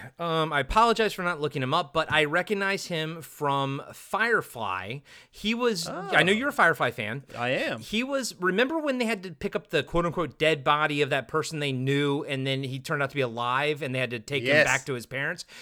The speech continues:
Speaker 1: Remember the sort of, the, the Fed bounty hunters that were kind of like the bad feds that were tracking him and following them, and they kinda got in a shootout with him at the end? He was the, the leader of the, the,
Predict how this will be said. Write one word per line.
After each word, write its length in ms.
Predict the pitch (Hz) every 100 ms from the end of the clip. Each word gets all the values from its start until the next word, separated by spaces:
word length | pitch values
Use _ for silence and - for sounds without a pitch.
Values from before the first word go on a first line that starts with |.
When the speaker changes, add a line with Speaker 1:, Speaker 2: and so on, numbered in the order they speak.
| 190
Speaker 1:
Remember 320 | 156 240 320 311
the 360 | 240 226 220
sort 400 | - - 254 294
of, 220 | 294 220 190
the, 100 | 185
the 160 | 170 160
Fed 640 | - - 202 220 185 151
bounty 320 | 156 170 202
hunters 460 | 196 208 208 202 190
that 120 | 160
were 140 | 160
kind 280 | - 170 170
of 80 | 156
like 200 | 165 135
the 80 | 123
bad 500 | - 131 139 156 135
feds 460 | - 147 147 143
that 160 | 151 131
were 220 | 127 127 - -
tracking 520 | - - 156 156 170 151
him 260 | 151 151
and 140 | 139 123
following 640 | - 151 147 151 151 147
them, 300 | 147 147 139
and 80 | 127
they 80 | 120
kinda 220 | 143 131
got 140 | 135
in 60 | 123
a 40 |
shootout 440 | - - 170 156 147
with 140 | 143
him 80 | 143
at 140 | 139
the 180 | 139 139
end? 260 | 143 143 135 - -
He 300 | - 214 233
was 340 | 226 208 160 143
the, 360 | 156 156 147
the 120 | 135 139 160
leader 400 | 175 151 127 123
of 340 | 123 123 117
the, 220 | 127 127 120
the, 140 | 117